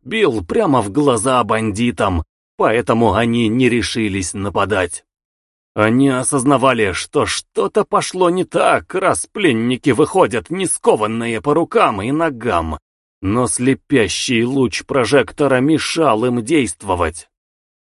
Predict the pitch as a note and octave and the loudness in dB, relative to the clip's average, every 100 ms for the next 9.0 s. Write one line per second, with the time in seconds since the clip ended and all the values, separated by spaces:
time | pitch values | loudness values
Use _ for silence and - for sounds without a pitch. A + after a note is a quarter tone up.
0 | _ _ _ _ _ _ _ _ G#2+ A#2+ | _ _ _ _ _ _ _ _ 0 0
1 | - F3 F#3+ - F#3 F3+ F#3+ F3 F3+ - | 0 2 2 2 4 4 4 4 2 0
2 | D#3 F3+ F#3 D3+ - - E3+ F3 E3+ E3 | -2 0 0 -4 -10 -4 -2 0 2 0
3 | A#2 C#3 C#3 C3+ C#3 A#2+ F2 A2+ A2+ A2 | 0 0 2 2 2 2 2 0 2 2
4 | C#3+ C#3+ G2 A2+ G#2+ A#2+ A2+ C3 C#3+ B2 | 4 4 2 -2 -2 -2 0 4 4 2
5 | F#2 E2 A3+ G#3 G#3 F#3+ D3+ - _ _ | -2 -2 -2 -2 -2 0 -2 -6 _ _
6 | - D3 E3+ - E3+ C#3 E2 A2 A2+ C3 | -6 0 0 2 2 2 0 -2 2 0
7 | - C3+ A#2 - G#2+ - - C3+ A#2+ G#2+ | 2 -2 -2 -4 -4 -6 -4 0 2 0
8 | F#2 A2+ - B2+ A2+ - G#2+ G#2+ F#2+ | 0 0 0 -2 -2 -2 -2 -2 -2